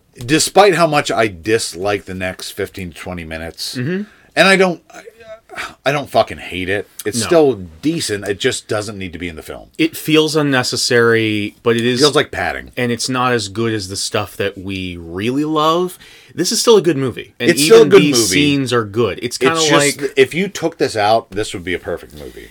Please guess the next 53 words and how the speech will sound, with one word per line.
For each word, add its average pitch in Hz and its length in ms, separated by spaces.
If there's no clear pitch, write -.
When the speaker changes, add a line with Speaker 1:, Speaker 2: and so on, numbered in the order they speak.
Speaker 2:
It's 196 140
kinda 240 180
like 196 240
if 156 140
you're 143 120
watching 123 360
a 117 40
movie, 107 540
you 120 140
watch 127 240
a - 20
movie 120 200
that 110 120
you 107 100
really 101 280
like, 87 440
and 104 120
then 101 100
you 98 100
go 104 160
to 104 80
the 98 120
deleted 95 420
scenes. 90 460
You 92 80
see 107 120
the 101 120
deleted 98 280
scenes 95 280
is 90 80
like, 92 180
"Hey, 175 280
I 135 140
see 147 180
why 127 140
you 113 140
cut 151 260
that. 92 280
It's 147 140
nice 202 160
to 101 60
Speaker 1:
Exactly. 143 120
Speaker 2:
have 147 180
more 131 440
of 110 100
a 104 40
movie 120 360
I 90 80
like, 85 420
but 123 160
that's 135 280
n-, 120 160
th-, - 140